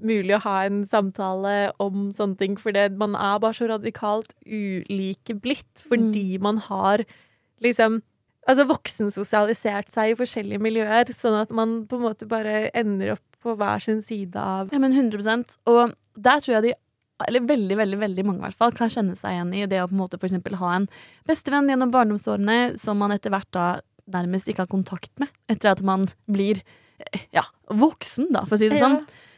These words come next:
Speaker 2: Ehm, jeg har i hvert fall et par eksempler, eh, fra barndommen hvor jeg hadde to superbestevenner, en på barneskolen og, eller, og en på barneskolen og ungdomsskolen, egentlig gjennom hele barndommen min, som jeg da hang med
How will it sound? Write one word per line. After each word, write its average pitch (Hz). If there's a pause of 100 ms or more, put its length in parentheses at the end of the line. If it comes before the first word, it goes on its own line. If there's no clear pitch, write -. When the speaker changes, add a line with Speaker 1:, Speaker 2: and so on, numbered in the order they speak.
(100)
Speaker 2:
Ehm, 214 (100)
jeg 202
har 302
i 370
hvert -
fall 330
et 311
par 262
eksempler, 208
eh, 196
fra 196
barndommen 196
hvor 220
jeg 202
hadde 185
to 214 (540)
superbestevenner, 190
en 196
på 220
barneskolen 220
og, 202
eller, 185 (200)
og 208
en 185
på 190
barneskolen 185
og 180
ungdomsskolen, 180 (100)
egentlig 185
gjennom 180
hele 180
barndommen 175
min, 262 (400)
som 240
jeg 214
da 202
hang 175
med 180